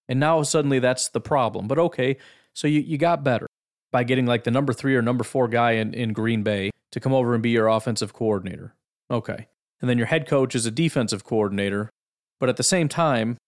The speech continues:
you still have to be able to make it work. So imagine if Matt LaFleur was less, a lot less good at his job of being Matt LaFleur and had a worse offensive line, worse wide receivers, way worse quarterback, worse running back,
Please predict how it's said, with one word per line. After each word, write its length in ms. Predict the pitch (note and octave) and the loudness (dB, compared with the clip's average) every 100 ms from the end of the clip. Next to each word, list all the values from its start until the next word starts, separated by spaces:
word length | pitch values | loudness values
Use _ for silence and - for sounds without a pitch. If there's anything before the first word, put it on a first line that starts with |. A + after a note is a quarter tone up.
| _ _ | _ _
you 100 | - | -8
still 180 | A#2 F3+ | -2 0
have 160 | D#3+ D#3 | 0 -2
to 60 | C#3+ | 0
be 120 | C#3 | 2
able 140 | C#3 | 2
to 140 | C3+ B2+ | 0 -2
make 380 | A2+ A#2 C3 | 0 0 0
it 120 | C3+ A#2+ | -2 -4
work. 540 | A2 A2 G2 - - _ _ _ - | -2 -2 -2 -8 -20 _ _ _ -4
So 360 | - C3+ - | 0 2 2
imagine 640 | D3+ C3+ D#3 G3 D#3 C#3 C3 | 0 0 2 0 0 0 0
if 260 | - C#3 - | -2 -2 -2
Matt 300 | B2+ C#3 C3+ | 0 0 0
LaFleur 560 | C#3+ - C3 A#2 A2 A2 _ _ _ | -4 -2 0 2 0 -4 _ _ _
was 340 | A#2 A#2+ A2 - | 0 0 0 -4
less, 500 | A#2+ A2+ C3 C#3 - - | -6 -2 0 0 -2 -2
a 60 | B2 | -4
lot 360 | G#2 A#2+ C3+ | 0 0 0
less 240 | C#3 C3 - | 0 -2 0
good 200 | C#3+ B2 | 0 0
at 120 | A#2 | 0
his 200 | B2+ A2 | -2 -2
job 400 | - G#2+ A#2 C#3 - _ | -4 -4 -4 -8 -14 _
of 180 | - G#2+ | -6 -2
being 240 | A#2+ B2 A#2 | 0 0 0
Matt 180 | B2 | -2
LaFleur 460 | - A#2 A#2+ B2 D3 - _ _ - | -4 -6 -2 0 -2 -6 _ _ -10
and 100 | C3 | -6
had 160 | A2+ B2 | -2 0
a 100 | A2 | 0
worse 280 | G#2 D3 - | 0 0 2
offensive 460 | C#3 C3 B2+ A#2 | 0 0 -4 -4
line, 320 | A#2 A2+ A2 | 0 0 0
worse 260 | G#2+ C#3 - | 0 -2 0
wide 220 | C3 B2 | 0 0
receivers, 520 | A#2 - A2+ G#2+ G2 | -2 -4 -2 -2 -6
way 360 | B2 A#2+ D3+ E3 | -10 -2 2 2
worse 260 | C#3+ C#3+ - | 2 0 -2
quarterback, 560 | - A#2+ G#2+ A2+ A2+ | -2 -2 0 -2 -2
worse 380 | A#2 C#3 C3 - | -2 -2 -2 -8
running 400 | - B2+ A#2+ G#2+ | -4 -2 -2 -2
back, 280 | G#2+ G#2+ | -2 -2